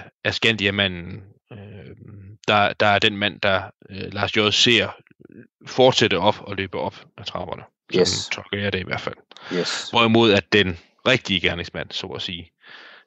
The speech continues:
Speaker 1: benytter lejligheden til, øh, at forsvinde.
Speaker 2: Yes.
Speaker 1: Op ad Lundmarkergata.
Speaker 2: Yes.
Speaker 1: Ja. Øhm, og er, og er det nu, vi må komme med anmærkningerne?
Speaker 2: Det,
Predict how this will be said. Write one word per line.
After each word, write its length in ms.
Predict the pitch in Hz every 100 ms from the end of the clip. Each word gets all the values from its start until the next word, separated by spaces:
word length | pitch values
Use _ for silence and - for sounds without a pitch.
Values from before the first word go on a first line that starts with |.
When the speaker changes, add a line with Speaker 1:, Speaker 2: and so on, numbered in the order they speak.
| _
Speaker 1:
benytter 260 | 110 110 104
lejligheden 540 | 104 107 110 95 95 90
til, 320 | - 92 - -
øh, 160 | 90 76 - - - - - - _ _ _ _ _
at 60 | -
forsvinde. 380 | - - 101 82 _ _ _ _ _ _ _ _ -
Speaker 2:
Yes. 400 | 117 95 - - - _ -
Speaker 1:
Op 160 | 98
ad 60 | 92
Lundmarkergata. 640 | 82 90 90 95 85 - - 92
Speaker 2:
Yes. 460 | 85 - - - _ _ - - - - - - - - - - - _ _ _ _ -
Speaker 1:
Ja. 140 | - 117 - - _ _ _ _ _ _ _ _ _ - _ -
Øhm, 760 | 113 52 50 50 50 50 - - - - - - - -
og 180 | - 117
er, 180 | 107 -
og 160 | 131 135
er 40 |
det 100 | 143
nu, 120 | 160
vi 100 | 190
må 120 | 175 143
komme 260 | 151 147
med 100 | 165
anmærkningerne? 640 | 127 151 131 98 95 87 - _ _ _ -
Speaker 2:
Det, 260 | 139 147